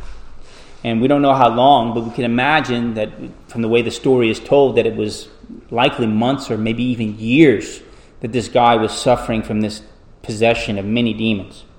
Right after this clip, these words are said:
Jesus didn't cast these demons into the abyss, um, which is,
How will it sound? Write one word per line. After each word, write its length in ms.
Jesus 760
didn't 360
cast 420
these 180
demons 460
into 240
the 160
abyss, 840
um, 640
which 280
is, 320